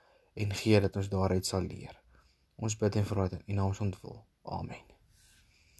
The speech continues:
Geliefdes, ek wil vanmiddag vir ons 'n gedeelte voorhou uit een Korintiërs hoofstuk nege, vers vierentwintig tot vers sewenentwintig.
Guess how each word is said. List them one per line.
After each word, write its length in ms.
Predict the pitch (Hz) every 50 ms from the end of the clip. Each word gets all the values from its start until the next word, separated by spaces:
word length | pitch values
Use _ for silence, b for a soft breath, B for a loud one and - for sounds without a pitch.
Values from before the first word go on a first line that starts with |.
| b b b b b b b b b b b b b b b
Geliefdes, 460 | - 110 110 113 110 113 117 110 117 -
ek 160 | 113 107 113
wil 220 | 113 117 117 113 107
vanmiddag 560 | - - - - 107 107 101 101 110 113 110
vir 100 | 113 113 110
ons 80 | 104 107
'n 80 | -
gedeelte 480 | - 95 95 101 110 113 110 110 - 95
voorhou 440 | - - - 117 117 110 117 120 123 123 B B B B B B B B
uit 200 | B - 101 -
een 180 | - 113 110 107
Korintiërs 640 | - 113 104 104 104 107 107 110 110 110 110 110
hoofstuk 400 | - 98 92 - - - 92 -
nege, 480 | - 90 90 90 98 101 - 131 139 139 - - B B B B B B B B B B B B
vers 420 | - - - 101 98 95 - -
vierentwintig 1040 | - - 120 113 113 110 110 107 107 - 110 104 104 104 101 - - 95 92 - - -
tot 200 | - 90 87 -
vers 280 | - - 85 92 - -
sewenentwintig. 880 | - 107 98 101 98 95 92 95 90 95 101 - - - - - -